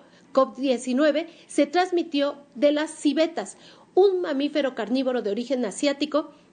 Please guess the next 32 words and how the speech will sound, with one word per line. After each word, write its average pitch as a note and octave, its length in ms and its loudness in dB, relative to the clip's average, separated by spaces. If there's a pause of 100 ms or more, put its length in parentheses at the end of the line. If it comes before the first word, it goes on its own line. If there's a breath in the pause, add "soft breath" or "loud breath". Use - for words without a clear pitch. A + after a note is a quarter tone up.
(120 loud breath)
a D4+ 140 2
los F4+ 240 -2
humanos C4 500 -2
en A#3+ 220 -2
China D#4+ 420 0 (100)
en A3+ 140 -4
dos G#3 200 -4
mil A3 180 -4
dos, - 320 -8 (400 loud breath)
y C4 140 4
el C#4+ 100 2
síndrome F4+ 480 0
respiratorio A#3+ 840 -4
del G3+ 200 -6
Medio B3 420 -2
Oriente, B3+ 640 -2 (240 loud breath)
mers B3+ 500 -2
covid, B3 440 0 (280 loud breath)
de C#4+ 160 2
los F#4+ 220 0
camellos B3 500 -2
dromedarios A3+ 800 -2 (300 loud breath)
a D4+ 100 4
los E4+ 220 0
humanos C4+ 400 0
en A#3+ 140 -2
Arabia G#3+ 360 -4
Saudita C#4+ 680 -2
en A#3+ 120 -4
dos G3 200 -4
mil G3+ 180 -4
doce. - 320 -6